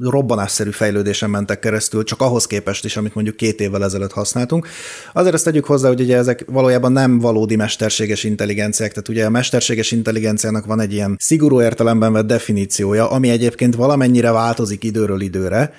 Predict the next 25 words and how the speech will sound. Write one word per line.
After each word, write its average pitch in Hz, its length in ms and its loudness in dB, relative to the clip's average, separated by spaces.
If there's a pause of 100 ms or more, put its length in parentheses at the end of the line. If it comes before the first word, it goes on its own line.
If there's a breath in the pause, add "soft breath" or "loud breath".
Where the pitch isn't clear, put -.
de 127 120 0
azért 123 280 2
van 120 140 2
neki 104 260 0
egy 95 100 -2
definíció, 98 560 -2
ugye 104 160 0
a 113 40 2
legalapabb 123 500 2
definíció, 110 460 0
ez 101 100 0
a 107 60 0
Turing-teszt. 95 760 -4
Tudsz-e 139 320 2
úgy 120 120 4
vele 107 180 2
beszélgetni, 120 520 2
hogy 120 80 2
nem 117 180 4
jössz 104 180 0
rá, 107 180 0
hogy 104 200 -2
egy 98 160 -6
géppel 95 360 -2
beszélgetsz? 85 600 -6